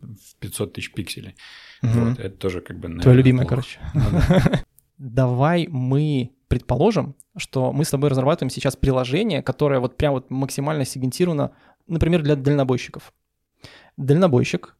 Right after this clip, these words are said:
Speaker 2: сидя в машине, должен на планшете что-то, э, там, поставить свой автограф, например, за то, что он заплатил или оплатил дорогу, по которой будет дальше следовать.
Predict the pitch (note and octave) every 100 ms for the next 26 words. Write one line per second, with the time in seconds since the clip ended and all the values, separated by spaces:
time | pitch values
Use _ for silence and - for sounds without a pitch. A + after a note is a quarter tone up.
0 | - - E3 D#3 C3 - C3 F3+ D3 C#3
1 | C3 B2+ B2+ G3+ - - - C3+ B2+ B2+
2 | C3 - - - D#3 - C3 - A#2+ B2
3 | B2+ C3+ C3 - B2+ - E3+ C#3+ B2+ B2+
4 | C#3 - D3+ B2 B2+ B2 D#3+ C3 C3 C3
5 | - - C3 B2 B2 B2+ - C3 B2 A2+